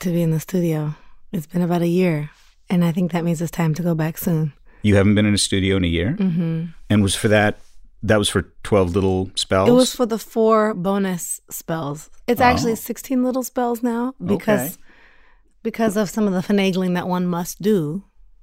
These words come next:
Speaker 1: when you're dancing through the music industry. <laughs>
Speaker 2: You
Speaker 1: You're
Speaker 2: mean you,
Speaker 1: dancing
Speaker 2: you
Speaker 1: between
Speaker 2: wanted sixteen originally, but they
Speaker 1: No,
Speaker 2: only
Speaker 1: I
Speaker 2: give you
Speaker 1: wanted
Speaker 2: tw-
Speaker 1: twelve.
Speaker 2: Okay.
Speaker 1: And for there to be a second wave and reason to talk about the project again, uh,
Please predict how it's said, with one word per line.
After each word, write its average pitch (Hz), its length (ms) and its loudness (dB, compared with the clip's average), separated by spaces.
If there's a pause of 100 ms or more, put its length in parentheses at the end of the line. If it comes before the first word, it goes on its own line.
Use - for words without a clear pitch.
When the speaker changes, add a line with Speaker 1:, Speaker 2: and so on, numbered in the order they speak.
(100)
Speaker 1:
when 180 160 0
you're 170 140 0
dancing 165 400 -2
through 165 120 -4
the 160 80 -2
music 160 260 -2
industry. 170 680 0
<laughs> 440 220 -6
Speaker 2:
You - 0 -
Speaker 1:
You're 220 120 2 (380)
Speaker 2:
mean 262 120 6
you, - 0 -
Speaker 1:
dancing 120 360 6
Speaker 2:
you - 60 4
Speaker 1:
between 110 180 2
Speaker 2:
wanted 110 280 4
sixteen 110 380 -2
originally, 104 420 2
but 110 100 -2
they - 100 0
Speaker 1:
No, - 60 2
Speaker 2:
only 262 100 8
Speaker 1:
I 262 40 8
Speaker 2:
give 262 80 6
you 269 40 4
Speaker 1:
wanted 285 200 2
Speaker 2:
tw- - 60 -8
Speaker 1:
twelve. 202 560 2 (280)
Speaker 2:
Okay. - 240 -2
Speaker 1:
And 202 720 2 (400)
for - 500 -4
there 214 280 2
to 208 220 -2
be 208 380 2
a 175 320 -4 (280)
second 226 520 -2
wave 202 500 4
and 180 140 -2
reason 185 320 0
to 170 60 -6
talk - 380 -4
about 175 280 -4
the 170 80 -6
project 175 500 -4
again, 220 480 0 (720)
uh, 175 320 -4